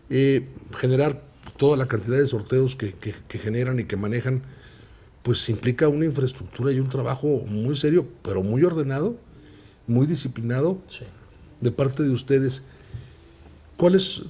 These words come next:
Speaker 1: cuáles han sido los retos que has encontrado cuando, desde que llegaste a la lotería, Pedro?
Speaker 2: Pues mira, han sido muchos, Paco. En primer lugar, <clears throat> te recuerdo,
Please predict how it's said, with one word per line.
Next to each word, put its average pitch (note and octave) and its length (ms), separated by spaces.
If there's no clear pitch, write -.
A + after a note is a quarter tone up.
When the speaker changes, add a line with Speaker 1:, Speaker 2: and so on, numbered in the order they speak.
Speaker 1:
cuáles E3 260
han E3+ 80
sido E3+ 240
los C#3+ 200
retos C#3+ 300
que D3+ 100
has C#3+ 80
encontrado C3 640
cuando, A2+ 220
desde G#2+ 320
que A#2 100
llegaste A#2 340
a A2 40
la G#2+ 60
lotería, G#2 380
Pedro? F#2+ 200
Speaker 2:
Pues C#3 140
mira, D3+ 260
han D#3+ 100
sido G#3+ 220
muchos, D3+ 340
Paco. B2+ 240
En C3+ 80
primer G3 240
lugar, F#3+ 300
<clears throat> - 340
te C#3+ 80
recuerdo, C#3+ 580